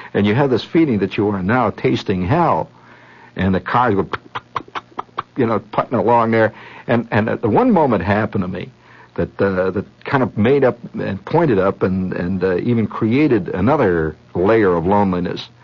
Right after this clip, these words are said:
As I'm driving, nothing but blackness around me, the feeling that this road is endless and I'll never, that actually I've died and I'm in some terrible, you know, I'm paying now for my sins, and, and, uh,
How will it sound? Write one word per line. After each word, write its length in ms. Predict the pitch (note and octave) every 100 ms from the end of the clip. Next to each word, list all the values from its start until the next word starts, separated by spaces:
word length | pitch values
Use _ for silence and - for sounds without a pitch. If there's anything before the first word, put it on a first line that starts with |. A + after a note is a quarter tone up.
| - - - - -
As 180 | A#2
I'm 160 | C#3 A#2
driving, 640 | B2 F#3 F#3+ E2+ E2 G#2 D3+
nothing 300 | A#2+ E3+ F3
but 160 | A#2+ -
blackness 560 | A2 A#2+ - F2 -
around 320 | E2+ E2 C#2+
me, 140 | D#2+ G2
the 120 | F#2+
feeling 400 | - C#3+ C3+ G#2+
that 220 | F#2+ -
this 180 | A2 -
road 380 | G#2 B2 A#2 F#2+
is 160 | F2
endless 560 | F2 A2 A2+ F2+ E2+ -
and 260 | D#2+ E2+ - - - -
I'll 120 | F2+
never, 380 | F#2+ A#2 G2+ D#2+ - _ _
that 440 | - - - G#2 G#2+
actually 420 | B2+ C3 G#2+ F#2+
I've 140 | F2
died 380 | G2+ G#2+ A2 F#2+
and 100 | F#2
I'm 140 | F2+
in 80 | F2+
some 200 | - G2
terrible, 640 | - G#2+ A#2 G2+ G2 G2 - - - - -
you 220 | G#2 A2+
know, 180 | G2+ G2
I'm 180 | A2
paying 380 | - D3 D3 F#2+
now 180 | F#2 F2
for 140 | -
my 180 | F2+ F2
sins, 520 | - C3+ A2+ G2+ F#2+ F#2
and, 140 | - - - - - A2+
and, 260 | G#2 G2
uh, 220 | G#2 G2